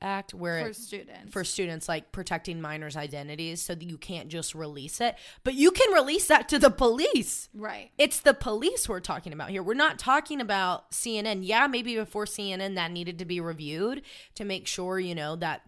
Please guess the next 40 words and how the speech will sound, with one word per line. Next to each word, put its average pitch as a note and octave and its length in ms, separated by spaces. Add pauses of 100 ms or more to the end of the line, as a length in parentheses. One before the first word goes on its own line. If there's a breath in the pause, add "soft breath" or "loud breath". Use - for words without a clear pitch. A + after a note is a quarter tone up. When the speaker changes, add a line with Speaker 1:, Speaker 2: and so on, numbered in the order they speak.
Speaker 1:
the F3 100
minors E3 460
in E3+ 200
the E3 80
photos, D#3 420
like, D#3+ 160
weren't D#3 240
being, D#3 340
you E3+ 120
know, B2+ 120
wouldn't D#3 240
be D#3+ 120
exposed D3+ 580
Speaker 2:
Yeah, B3 60
Speaker 1:
and - 80
Speaker 2:
but G#3 80
you A3+ 100
can B3+ 220
still A#3+ 220
blur G#3 340
out G3+ 240 (420)
faces F#3 400
Speaker 1:
faces, - 240
Speaker 2:
and G3+ 80
Speaker 1:
which G#3+ 140
Speaker 2:
not A3+ 60
Speaker 1:
is G3+ 120
what F#3+ 100
Speaker 2:
just F3+ 100
Speaker 1:
they D#3+ 120
did. - 440
Speaker 2:
Yeah. G3+ 240 (120)
Speaker 1:
Which G3+ 220
is F3 120
what F#3+ 140
C F#3+ 280
N D3+ 120
N F3+ 200
did. - 340 (400 soft breath)
But F3+ 380